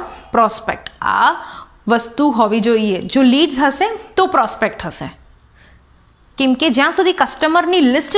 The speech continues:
નહીં હોય ત્યાં સુધી તમે વાત કોની જોડે કરશો? કોઈની જોડે વાત નહીં કરો તો કોને pitch કોણે કરશો? કોઈની જોડે pitch નહીં કરો તો prospect ક્યાંથી બનશે? જો prospect નહીં બને તો call close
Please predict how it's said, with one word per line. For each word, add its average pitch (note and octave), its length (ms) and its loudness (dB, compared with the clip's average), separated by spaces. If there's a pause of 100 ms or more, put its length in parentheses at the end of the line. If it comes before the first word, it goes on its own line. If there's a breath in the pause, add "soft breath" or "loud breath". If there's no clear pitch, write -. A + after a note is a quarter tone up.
નહીં F4 220 0
હોય D4 180 2
ત્યાં D4+ 220 -2
સુધી D4+ 200 -4
તમે D#4+ 160 0
વાત A#3+ 380 0
કોની D#4 200 0
જોડે A#3+ 240 0
કરશો? A3 320 -2
કોઈની A3+ 200 -2
જોડે B3 120 2
વાત A3 320 2
નહીં D#4 200 -2
કરો D4+ 220 0
તો C#4 160 -2
કોને C4 240 0
pitch - 400 -4
કોણે C#4+ 260 0
કરશો? G3+ 320 -4
કોઈની A#3+ 260 0
જોડે B3 160 0
pitch D4 400 -6
નહીં D#4 180 -2
કરો D4+ 280 -2 (420 loud breath)
તો D4 80 0
prospect C#4 720 -2
ક્યાંથી D#4 320 0
બનશે? G#3+ 400 -2
જો B3+ 140 -2
prospect C4+ 600 -2
નહીં C#4 340 2
બને C#4 240 0 (260)
તો C#4+ 60 -2
call C#4 380 0
close D4 480 0